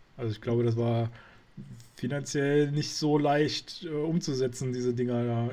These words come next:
Ich weiß halt nicht, inwieweit sie die nachgebaut haben, was davon alles nachgebaut wurde oder so.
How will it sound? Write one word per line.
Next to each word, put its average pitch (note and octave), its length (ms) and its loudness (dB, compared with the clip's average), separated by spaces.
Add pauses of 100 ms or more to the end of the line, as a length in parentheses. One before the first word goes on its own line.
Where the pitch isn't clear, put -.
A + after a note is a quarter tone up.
(180)
Ich A#2 120 -8
weiß C3+ 140 2
halt C#3 140 2
nicht, D3 240 -2
inwieweit C3+ 460 0
sie C3+ 100 -4
die B2+ 100 -4
nachgebaut C#3 720 0
haben, D3+ 400 -2
was C#3 160 -4
davon D3+ 280 -8
alles C#3+ 160 -10
nachgebaut C#3 540 -6
wurde D3 220 -4
oder D3 240 -6
so. D3 220 -6